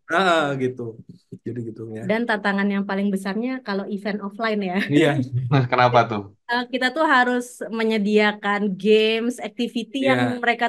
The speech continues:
Speaker 2: tuh nggak bosen, biar nggak bosen gitu. Karena kan anak-anak umur lima sampai tujuh tahun itu dia belum bisa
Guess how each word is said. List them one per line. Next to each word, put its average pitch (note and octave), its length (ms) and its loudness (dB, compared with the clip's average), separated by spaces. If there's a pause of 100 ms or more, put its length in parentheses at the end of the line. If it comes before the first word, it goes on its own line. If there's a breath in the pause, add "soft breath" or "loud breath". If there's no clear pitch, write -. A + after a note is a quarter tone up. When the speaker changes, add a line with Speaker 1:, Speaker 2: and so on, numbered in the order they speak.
Speaker 2:
tuh D4+ 80 -6
nggak G#3 240 0
bosen, G3 560 0
biar F#3+ 160 2
nggak F#3 240 -2
bosen F3+ 400 -6
gitu. F3+ 160 -8
Karena A3+ 240 -4
kan E4+ 60 -8 (100)
anak-anak A3+ 480 -6
umur A3 320 -6
lima A3 240 -2
sampai G#3+ 240 -4
tujuh G#3 240 -2
tahun G3+ 400 -4
itu C4 80 -8
dia C4 320 -4
belum G3 320 0
bisa F#3 400 -2